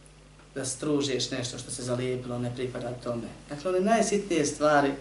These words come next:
da se dobro sredi, da se uredi, da se, da se sve dovede kako treba.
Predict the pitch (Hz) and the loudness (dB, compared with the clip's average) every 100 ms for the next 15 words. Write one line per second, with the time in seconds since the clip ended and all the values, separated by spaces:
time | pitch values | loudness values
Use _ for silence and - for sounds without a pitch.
0 | - - - 135 135 147 131 120 123 120 | -10 -16 -10 -4 0 2 0 -2 -2 -2
1 | 117 120 - 120 113 107 - - - - | -2 -6 -4 -2 -2 -4 -8 -10 -12 -12
2 | - - - - - - 127 123 160 143 | -18 -20 -20 -20 -20 -12 -8 -4 0 0
3 | 131 135 123 - 120 123 123 | 2 2 0 -8 -8 -6 -6